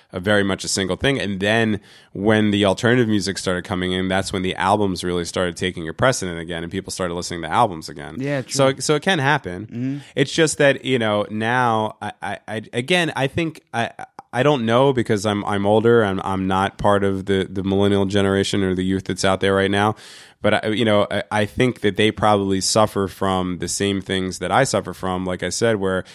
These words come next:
Speaker 1: they're not willing to give something that big of a chance when there's so much out there. So they're probably just, you know, hearing a song and being like, "Okay, I got that song," or, you know, "I, I, I got that song," or,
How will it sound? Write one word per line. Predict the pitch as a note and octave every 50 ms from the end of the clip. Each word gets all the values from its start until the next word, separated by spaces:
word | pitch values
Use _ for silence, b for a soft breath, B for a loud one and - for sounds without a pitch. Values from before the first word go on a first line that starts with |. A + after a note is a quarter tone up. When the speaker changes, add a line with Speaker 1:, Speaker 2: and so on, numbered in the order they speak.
| B B B
Speaker 1:
they're | - G#2 G#2
not | A2+ G2+ G2
willing | A2+ A#2 A#2 A2+ G#2+
to | G2+ G2+
give | F#2+ G2 G#2+ G#2+ G#2
something | - G#2 G2 F#2 - F#2 F#2
that | F2+ F#2+ F2+ -
big | - F#2 F2
of | E2+ E2+
a | F2
chance | - - A#2+ A#2+ G#2+ -
when | F#2+ E2+
there's | E2 E2 -
so | - G2+
much | F#2 F2 E2 - -
out | G#2+ B2 A#2+ -
there. | F#2+ F2 F2 F2 F2+ B B B B B B B
So | - - G#2+ G#2
they're | A2+ A2+
probably | - - A#2 A#2 A#2+ A#2+ A2 G#2 G#2 G2+ G2+ F#2
just, | F2+ F#2 F#2+ F#2 - b b b b b b _
you | - G#2
know, | G2+ G2 F#2 F2+
hearing | - - - A2+ G#2+ G#2 G2 G2 G2
a | F#2
song | - - A2+ A2 G#2+
and | G2 F#2
being | F#2+ F#2 F2
like, | F#2+ F#2
"Okay, | G2 F#2 - G2+ F2
I | F2 F2+
got | E2+ F2 E2+ -
that | F2+ F2 -
song," | - G1+ G1+ G1+ G1+ G1+
or, | G1+ - E2+ E2
you | D#2+ B2+ B2+
know, | A#2 A2 G#2
"I, | G#2 G2+ F2 F#2 G2 -
I, | - F#2+ F#2+
I | F#2
got | F#2+ F2+ F2 -
that | F#2 F2+ -
song," | - - E2+ D#2+ D#2+ E2 D#2+
or, | E2 E2+ - F2 F#2+